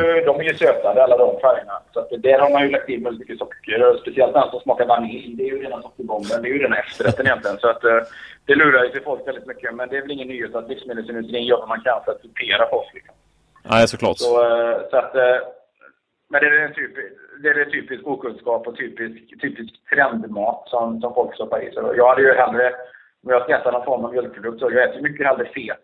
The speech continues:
Speaker 2: grekisk yoghurt, för det är ju aptitligt på ett helt annat sätt. Och så dunkar jag i lite nötter och frön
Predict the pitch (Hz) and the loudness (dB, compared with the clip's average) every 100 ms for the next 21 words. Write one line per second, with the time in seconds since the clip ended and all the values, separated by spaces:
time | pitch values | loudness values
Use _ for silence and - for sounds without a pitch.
0 | _ 117 107 - 104 120 104 92 104 - | _ -10 -10 -10 -20 -10 -6 -6 -6 0
1 | 117 120 117 110 - 107 104 113 117 123 | 2 2 0 -4 -8 -10 -8 -8 -8 -4
2 | 120 113 107 - 104 113 120 120 117 123 | -4 -2 -4 -4 -6 -6 -4 -2 0 2
3 | 117 113 117 113 107 - 107 107 - 101 | 2 0 -4 -4 -6 -8 -6 -6 -4 -2
4 | 101 | -2